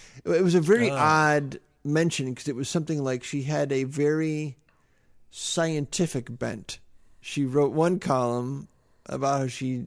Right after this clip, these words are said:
Speaker 1: never blew her nose, and it was like, "How is that scientific?"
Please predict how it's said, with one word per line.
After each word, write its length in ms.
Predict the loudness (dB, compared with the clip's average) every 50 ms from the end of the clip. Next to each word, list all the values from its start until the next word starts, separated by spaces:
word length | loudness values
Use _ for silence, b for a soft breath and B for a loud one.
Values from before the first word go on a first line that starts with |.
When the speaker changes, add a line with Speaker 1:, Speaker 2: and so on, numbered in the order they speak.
| -12 -12
Speaker 1:
never 480 | -8 -4 -4 -2 -2 0 -2 -2 -2 -6 -10 _ _ _ _ _ _ _ _ _ _ _ _ _ _ _ _ -10
blew 180 | -8 -6 -6
her 160 | -4 -4 -6 -4
nose, 420 | -4 -2 -2 -2 -2 -4 -4 -6
and 100 | -6 -6
it 40 | -6
was 120 | -6 -4
like, 200 | -4 -6 -6 -6
"How 200 | -6 -4 -2 -2 -2
is 100 | -2 -2
that 160 | -2 -4 -2
scientific?" 920 | -2 -2 -2 -2 -2 -4 -4 -4 -4 -4 -4 -6 -10 -12 -12 -16 -20 -20